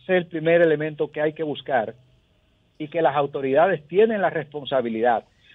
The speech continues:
fuera de aplausos, fuera de mediatismo,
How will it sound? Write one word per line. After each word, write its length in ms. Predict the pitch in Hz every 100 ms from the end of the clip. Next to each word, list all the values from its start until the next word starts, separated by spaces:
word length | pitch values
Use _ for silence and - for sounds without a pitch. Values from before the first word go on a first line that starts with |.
| _ _ _
fuera 280 | 160 196 190
de 120 | 156
aplausos, 600 | - 143 135 117 - - - - - _ _ _ _ _ _
fuera 280 | 151 185 190
de 140 | 180
mediatismo, 800 | 160 147 123 - 170 147 101